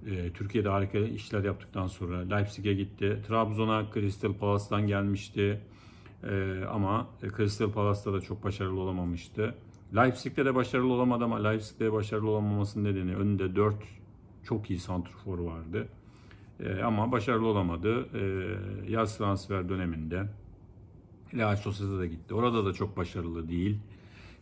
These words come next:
Real Sociedad'ın bir satın alma opsiyonu var. Öyle kiralamıştı ama bunu kullanmayacağı bilgisi geldi. Bir taraftan Beşiktaş nabız yokluyor. E, Leipzig kulübü,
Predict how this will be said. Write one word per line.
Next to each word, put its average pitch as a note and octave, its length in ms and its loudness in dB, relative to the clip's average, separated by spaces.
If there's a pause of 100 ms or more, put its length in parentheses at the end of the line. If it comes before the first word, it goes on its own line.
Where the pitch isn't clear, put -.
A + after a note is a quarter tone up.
Real A2+ 180 4
Sociedad'ın A#2+ 580 -4
bir B2 40 0
satın G#2+ 340 -2
alma A2 200 2
opsiyonu G2+ 460 0
var. E2+ 180 -2 (280)
Öyle G2 220 0
kiralamıştı F2 640 -4
ama F#2+ 260 -2
bunu G2+ 200 -2
kullanmayacağı F#2 640 -2
bilgisi F2 380 -4
geldi. E2 460 -2 (420)
Bir B2+ 80 -2
taraftan B2+ 440 2
Beşiktaş G#2+ 640 -2 (140)
nabız G#2 320 4
yokluyor. F#2+ 480 0 (520)
E, G2+ 320 4
Leipzig A#2+ 380 4
kulübü, A2 500 4